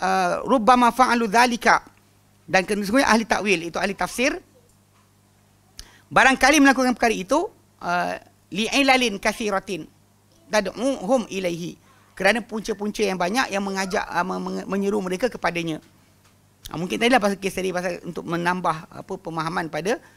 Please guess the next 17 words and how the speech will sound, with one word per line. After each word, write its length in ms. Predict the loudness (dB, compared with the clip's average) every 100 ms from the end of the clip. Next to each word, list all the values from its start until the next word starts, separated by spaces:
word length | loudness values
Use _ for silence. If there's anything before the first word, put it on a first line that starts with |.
| _ _
ah, 240 | -6 -6 -4
qabil-, 320 | -6 -6 -8
apa, 240 | -6 -6
pada, 240 | -4 -2 -2
pada 400 | -2 -2 0 0 2
orang 240 | 4 4
depan 240 | 2 0
dia. 240 | 0 -2 -6 -8 -20 _ -16 -8
Ataupun 320 | -6 -4 -2
kadang-kadang, 460 | 0 2 4 4 2 _ _ _ _ _ _ _ _ _ _ _ _ _ _ -12 -4
ah, 220 | -2 0
kalimah 400 | 0 2 4 2
tersebut 300 | 2 0 0 0
kan, 140 | -2 -2 _
ah, 160 | -4 -4
dia 240 | 0 -2 0
takut 320 | -2 -2